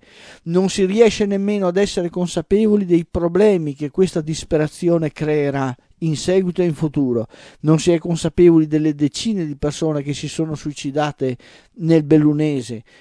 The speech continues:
non si è consapevoli di tutto quello che sta succedendo, e allora si cerca di cadere dalle nuvole. "Oh, è successo questo", Poverino! E invece si è ciechi davanti alla vita, si,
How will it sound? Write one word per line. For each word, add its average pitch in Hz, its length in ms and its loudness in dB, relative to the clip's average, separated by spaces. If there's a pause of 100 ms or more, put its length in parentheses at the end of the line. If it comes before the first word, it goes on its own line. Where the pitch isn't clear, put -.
non 165 180 0
si 165 140 -4
è 170 80 2
consapevoli 170 800 4
di 147 100 -18
tutto 208 340 -4
quello 151 220 -2
che 135 140 -6
sta 139 180 -8
succedendo, 117 800 -8 (320)
e 151 100 0
allora 190 320 6
si - 220 -12
cerca 196 340 0
di 175 80 -8
cadere 185 400 0
dalle 175 160 4
nuvole. 165 400 0
"Oh, 233 460 -2
è 214 140 -4
successo 226 580 -6
questo", 226 720 -2 (300)
Poverino! 247 1080 2 (280)
E 175 100 0
invece 202 320 0
si 208 200 -4
è 196 60 -2
ciechi 202 420 -4
davanti 151 340 0
alla 151 140 0
vita, 139 380 -6
si, 151 160 -10